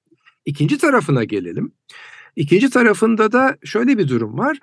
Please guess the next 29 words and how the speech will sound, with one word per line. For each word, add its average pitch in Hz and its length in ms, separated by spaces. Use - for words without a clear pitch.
Oyun 262 280
oynarken 127 800
de 320 260
yine 269 320
çok - 380
böyle 190 200
hani 185 220
fiziksel 185 500
olarak 196 440
oyun 180 240
oynamayı 175 440
tabii 285 280
ki 196 120
seviyor 139 600
özellikle 123 500
küçük 123 300
kızım. 190 340
Ama, 180 340
e, 131 140
şeye 226 300
baktığın 175 400
zaman 165 400
işte 165 260
karşılıklı 165 500
etkileşimi 175 840
çok 175 200
iyi 143 240
başarıyor, 113 720
e, 117 320